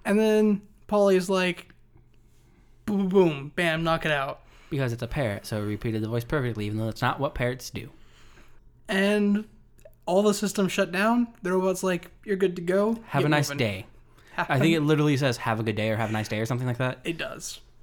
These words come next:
Speaker 1: I don't remember if it's nice day or good day, but it definitely does.
Speaker 2: Yeah.
Speaker 1: So, Snake and Ship-, Snake Eyes and Shipwreck are standing next to one of these control cubes.
Speaker 2: And we get an announcement from Cobra Commander to the loyal Cobra workforce.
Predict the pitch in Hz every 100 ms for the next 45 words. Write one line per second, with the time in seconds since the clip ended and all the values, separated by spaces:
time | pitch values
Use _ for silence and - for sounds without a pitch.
0 | - - - 185 185 185 175 175 175 196
1 | 196 196 208 196 190 185 196 185 185 170
2 | 180 180 - 185 165 151 139 156 - -
3 | - - - 110 90 76 - - - -
4 | - - - 190 185 175 - - - -
5 | 226 214 214 202 196 - - 214 202 202
6 | 180 170 185 180 180 185 160 - - -
7 | - - - - - 214 196 185 190 -
8 | _ _ - 190 190 240 190 185 185 180
9 | - 214 208 175 151 151 165 - - -
10 | - - - - 135 147 151 147 160 -
11 | 151 175 165 156 185 196 185 180 131 143
12 | 175 170 220 147 139 - 147 139 147 165
13 | 131 131 135 135 - 113 110 104 101 -
14 | - - -